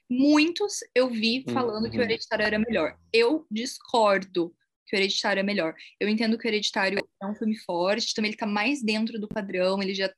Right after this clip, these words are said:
Speaker 1: trabalha mais com o elemento do escuro, ele tem sobrenatural e tal. Mas eu acho que, que o Midsommar, ele é muito mais impactante por todas essas questões que a gente já colocou.
Speaker 2: Uhum.
Speaker 1: O Hereditário tem alguns momentos chocantes também, que vai no mesmo nível, que são coisas que você não tá esperando,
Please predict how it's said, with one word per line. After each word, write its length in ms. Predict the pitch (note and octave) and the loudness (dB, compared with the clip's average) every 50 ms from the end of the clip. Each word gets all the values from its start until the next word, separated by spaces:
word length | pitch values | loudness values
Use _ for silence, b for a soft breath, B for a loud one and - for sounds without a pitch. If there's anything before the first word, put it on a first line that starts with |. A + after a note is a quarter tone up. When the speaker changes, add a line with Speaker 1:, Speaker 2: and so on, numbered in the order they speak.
| _ _ | _ _
Speaker 1:
trabalha 360 | - A3 G#3 F#3+ F#3+ F#3+ G3 G3 | -6 -4 -2 -2 -2 0 0 -2
mais 200 | F#3+ G3 G3 - | -2 -4 -4 -6
com 100 | - G#3 | -8 -6
o 40 | |
elemento 260 | G3 G3 F#3+ F#3+ G3+ - | -4 -4 -4 -4 -6 -8
do 60 | - G3 | -8 -10
escuro, 520 | G3 - - _ - G#3+ G3+ G3 F#3 F#3+ | -10 -10 -12 _ -8 -6 -4 -2 -2 -2
ele 140 | F#3 F#3 - - | -2 -2 -4 -6
tem 160 | G#3 G3+ G#3 | -4 -4 -4
sobrenatural 840 | G3+ - - F#3+ G3 G3 F#3+ G3 G3 - G#3+ G3+ G3 F#3+ F#3 F#3 | -4 -8 -10 -8 -6 -6 -6 -6 -6 -6 -4 -2 -2 -2 -2 -4
e 40 | F#3+ | -6
tal. 180 | - G3 F#3+ - B B B B B B B B B B - | -8 -10 -10 -12 B B B B B B B B B B -2
Mas 140 | G#3+ A3 A3 | -2 0 2
eu 80 | A#3 A#3 | 2 2
acho 280 | A#3 A#3+ A#3 - C4+ | 2 2 0 0 -2
que, 360 | C4+ - - C4 B3+ A#3 - _ _ _ _ - | -2 -2 0 0 0 0 -2 _ _ _ _ -10
que 100 | - C4+ | -6 -4
o 60 | B3 | -2
Midsommar, 840 | A#3 A#3+ B3 B3 A#3+ - - - - A#3+ A3 A#3 B3+ C4 B3 A3+ A#3+ - | 0 0 0 -2 -4 -6 -8 -4 -2 0 0 0 0 0 -2 -2 -2 -2
ele 140 | A3+ A3 | -2 0
é 40 | A3+ | 0
muito 300 | A3+ A3+ B3 C#4 C4+ C#4+ | 0 0 0 -2 -4 -4
mais 240 | C#4 C4 B3 B3 A#3 | -4 -2 -2 -2 -2
impactante 1000 | B3 B3 B3 - - A#3+ - - _ _ - B3 A3+ A3+ A#3+ C4 - - - C4+ b b b b _ _ | -4 -4 -4 -4 -6 -8 -8 -12 _ _ -2 0 2 2 2 0 -2 -2 -4 -6 b b b b _ _
por 120 | - C4 | -4 -2
todas 340 | B3+ - C4+ C4 B3+ C#4 C4+ | 0 0 0 0 0 0 0
essas 260 | C#4 C4+ C#4 C#4 C4+ | -2 -2 -2 -6 -6
questões 460 | - - - C4+ - B3+ A#3+ B3 A#3+ - | -4 -4 -6 -4 -2 0 0 0 0 0
que 80 | - | -2
a 40 | C4 | -2
gente 220 | B3 B3 B3 A#3+ | 0 0 0 0
já 100 | - B3+ | 0 -2
colocou. 500 | B3+ - C4 C4 C#4 C4+ - A3+ F#3+ F#3 _ - | -2 -2 -2 -2 -2 -2 -4 -4 -4 -6 _ -10
Speaker 2:
Uhum. 280 | A2+ A2 G#2+ A2 A2 | -12 -10 -10 -4 0
Speaker 1:
O 60 | A3 | 2
Hereditário 640 | A#3 A#3+ B3+ B3+ G#3+ - - B3+ A#3 B3+ C4+ C4 - - _ _ _ | 2 2 2 0 -2 -2 -2 0 0 0 0 -2 -4 -8 _ _ _
tem 160 | - C4 B3 D4+ | -4 -2 -2 -2
alguns 280 | D4+ C4+ A3+ A3+ A3+ | -2 -2 0 0 0
momentos 340 | A3+ A3 G#3+ G#3 G3+ G#3 G#3+ - | 0 0 0 -2 -2 -2 -4 -4
chocantes 560 | - A3 - _ - F#3+ F#3 G3+ A#3 - - | -6 -8 -10 _ -8 -6 -4 -4 -6 -6 -6
também, 340 | - A3 G3+ F#3 F3 F3+ A3 | -4 -4 -2 -2 -2 -4 -6
que 80 | A3 - | -6 -6
vai 100 | G3 F#3+ | -4 -4
no 100 | F#3+ F#3+ | -4 -4
mesmo 220 | F#3+ F#3+ G3 G3 | -6 -4 -4 -4
nível, 200 | F#3+ F#3+ F#3+ - | -4 -4 -6 -8
que 60 | _ - | _ -10
são 100 | A3 G#3 | -8 -6
coisas 260 | - G#3+ G3+ G3+ G#3 | -6 -6 -6 -6 -10
que 100 | - _ | -12 _
você 180 | G#3 G#3 - A3 | -12 -8 -4 -4
não 200 | G#3 G3+ A3 A#3+ | -4 -2 -4 -4
tá 120 | A#3 A#3 G#3 | -2 -4 -4
esperando, 420 | G#3+ - - - G3+ F3+ F#3+ A3 | -4 -6 -8 -10 -8 -6 -6 -8